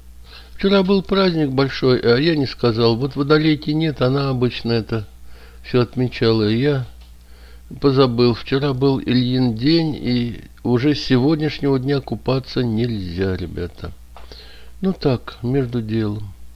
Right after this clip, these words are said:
Так, заболевший коронавирусом Байден снова начал кашлять. Вновь сдал положительный тест,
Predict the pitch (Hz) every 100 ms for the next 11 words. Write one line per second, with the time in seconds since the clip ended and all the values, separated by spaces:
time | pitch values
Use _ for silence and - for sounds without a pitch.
0 | - - - - - - - - - -
1 | - - - 170 160 147 - 120 139 165
2 | 185 175 - 156 - 156 156 151 156 151
3 | 147 - 135 135 170 151 151 135 - 143
4 | 151 135 139 139 139 131 - 131 127 -
5 | 101 98 - - - - - - - -
6 | 110 170 135 107 143 151 - 131 131 143
7 | 147 127 123 - 143 127